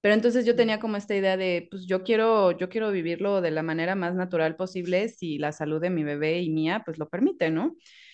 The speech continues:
Speaker 1: No quiero patologizar mi experiencia solo porque,
Speaker 2: Claro.
Speaker 1: solo porque sí, ¿no? Entonces, pues, en ese camino fue muy difícil porque yo en el embarazo vi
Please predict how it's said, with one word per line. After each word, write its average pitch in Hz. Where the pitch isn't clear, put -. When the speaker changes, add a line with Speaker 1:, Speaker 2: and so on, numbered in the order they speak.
Speaker 1:
No 190
quiero 214
patologizar 165
mi 156
experiencia 160
solo 156
porque, 156
Speaker 2:
Claro. -
Speaker 1:
solo 165
porque 147
sí, -
¿no? 156
Entonces, 202
pues, 180
en 196
ese 214
camino 220
fue 185
muy 185
difícil 196
porque 170
yo 175
en 156
el 156
embarazo 170
vi 170